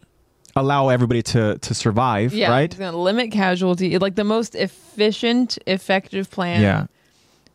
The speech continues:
Speaker 1: I
Speaker 2: that's in the
Speaker 1: also
Speaker 2: least violent way
Speaker 1: Yeah.
Speaker 2: that he can,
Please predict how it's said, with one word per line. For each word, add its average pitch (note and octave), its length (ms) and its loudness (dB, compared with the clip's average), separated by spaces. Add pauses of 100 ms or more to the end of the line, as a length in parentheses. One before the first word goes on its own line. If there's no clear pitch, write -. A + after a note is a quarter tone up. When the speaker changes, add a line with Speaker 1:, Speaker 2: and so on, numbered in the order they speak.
(140)
Speaker 1:
I C3+ 140 0
Speaker 2:
that's E3+ 160 0
in G#3+ 60 -2
the G#3+ 80 2
Speaker 1:
also G#3+ 120 0
Speaker 2:
least C#3 280 0
violent A3+ 480 2
way F#3 420 2
Speaker 1:
Yeah. A2 260 4
Speaker 2:
that A#3+ 80 -2
he G#3+ 160 0
can, G#3 460 0